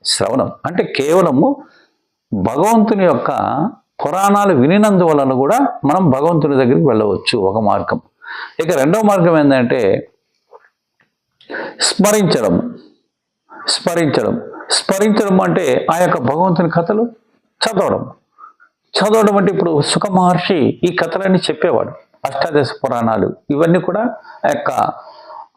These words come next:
పరీక్షిత్ మహారాజుకు చెప్పాడు భాగవతం అంతా కూడా. ఇవి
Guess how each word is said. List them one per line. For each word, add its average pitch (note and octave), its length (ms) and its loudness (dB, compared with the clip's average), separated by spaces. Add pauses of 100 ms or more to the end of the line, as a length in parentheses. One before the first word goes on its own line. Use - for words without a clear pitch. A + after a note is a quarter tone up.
(1160)
పరీక్షిత్ F#3+ 480 -2
మహారాజుకు D#3 500 2 (100)
చెప్పాడు B2 320 -2 (100)
భాగవతం B2 440 -2
అంతా G2+ 220 -4
కూడా. F#2+ 120 -2 (260)
ఇవి G#3+ 140 2